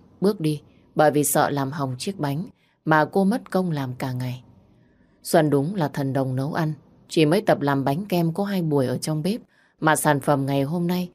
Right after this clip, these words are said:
có thể so sánh với ở ngoài cửa tiệm. Ngọc đỡ lấy chiếc bánh kem, trong ánh mắt chan chứa tình yêu thương và hạnh phúc.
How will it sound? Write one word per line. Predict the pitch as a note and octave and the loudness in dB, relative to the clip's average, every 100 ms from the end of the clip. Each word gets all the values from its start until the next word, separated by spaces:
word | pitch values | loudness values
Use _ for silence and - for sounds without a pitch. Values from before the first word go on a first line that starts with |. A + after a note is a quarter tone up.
| _ _ _ _ _ | _ _ _ _ _
có | E3+ | -2
thể | E3+ D3+ | 2 0
so | B2+ - D3 | 0 0 0
sánh | C#3+ C#3+ C#3 F3 B3 | 0 -4 -4 -6 -6
với | - | -2
ở | G#3+ C#3+ | 0 0
ngoài | C3 C3+ B2+ | -2 -4 -6
cửa | - C3+ | -4 -4
tiệm. | C3 C#3 - - _ _ _ _ _ _ - | -2 -4 -6 -18 _ _ _ _ _ _ 0
Ngọc | D#3 C#3+ | 2 2
đỡ | D3+ E3 | 0 0
lấy | D3 D3 | 0 -2
chiếc | - F#3+ | -2 -4
bánh | C#3+ C#3 | -4 -6
kem, | D3+ D3+ C#3+ - _ _ _ _ | -4 -4 -4 -8 _ _ _ _
trong | - D#3 | 2 2
ánh | C#3+ D3 | 2 0
mắt | G3+ G#3 | -4 -2
chan | E3+ D#3+ | -2 0
chứa | E3 F#3 | -2 -2
tình | F#3 C3 B2 | -4 -6 -4
yêu | E3 E3+ E3 | -2 -2 -2
thương | F#3+ F3+ D#3+ | -2 -2 -2
và | C3+ | -6
hạnh | C3 C3 | -6 -10
phúc. | - G3 | -8 -8